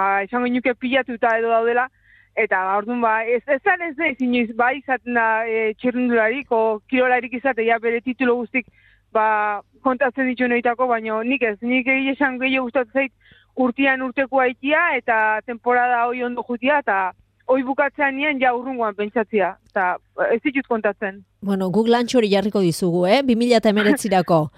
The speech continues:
Speaker 1: <laughs>
Speaker 2: Euskadiko
Speaker 1: A ber.
Speaker 2: txapel horiek zenbatzea gutxienez, eh? Erreferentzi bat izan dezagun.
Speaker 1: <laughs> A ber, a ber, saiatuko naiz, a ber.
Speaker 2: Txapel hau irabazita, esan duzu gustatzen zaizula aurrera begira ere jartzea, zein izango da zure hurrengo erronka, Olatz?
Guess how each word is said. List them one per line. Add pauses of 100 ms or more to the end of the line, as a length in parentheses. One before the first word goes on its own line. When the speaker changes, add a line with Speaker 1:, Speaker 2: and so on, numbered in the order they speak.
Speaker 1:
<laughs> (180)
Speaker 2:
Euskadiko
Speaker 1:
A
ber.
Speaker 2:
txapel
horiek
zenbatzea
gutxienez,
eh?
Erreferentzi
bat
izan
dezagun.
Speaker 1:
<laughs>
A
ber,
a
ber,
saiatuko
naiz,
a
ber. (460)
Speaker 2:
Txapel
hau
irabazita,
esan
duzu
gustatzen
zaizula
aurrera
begira
ere
jartzea,
zein
izango
da
zure
hurrengo
erronka,
Olatz?